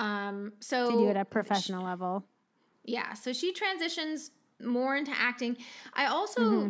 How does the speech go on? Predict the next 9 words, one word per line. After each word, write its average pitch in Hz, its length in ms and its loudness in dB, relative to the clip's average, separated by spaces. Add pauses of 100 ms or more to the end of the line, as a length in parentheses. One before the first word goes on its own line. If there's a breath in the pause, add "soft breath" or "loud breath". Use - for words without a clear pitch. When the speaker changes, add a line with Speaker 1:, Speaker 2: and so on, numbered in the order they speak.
(120)
Speaker 1:
discovered 247 1040 0
that 226 360 2
she 277 460 -2
apparently 254 460 -2
all 254 280 2
along 240 420 2
in 233 100 0
her 233 160 0
life 220 340 -2